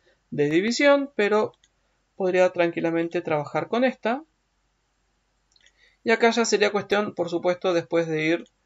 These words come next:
retocando las alineaciones que correspondan,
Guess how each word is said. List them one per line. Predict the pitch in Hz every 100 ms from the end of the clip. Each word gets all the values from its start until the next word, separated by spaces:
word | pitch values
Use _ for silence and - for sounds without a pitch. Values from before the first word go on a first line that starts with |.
| _ _ _
retocando | 156 143 151 151 151 156 160 160
las | 147 135 139
alineaciones | 135 131 127 - 156 143
que | 135
correspondan, | 123 - 135 - 202 165 156 175 214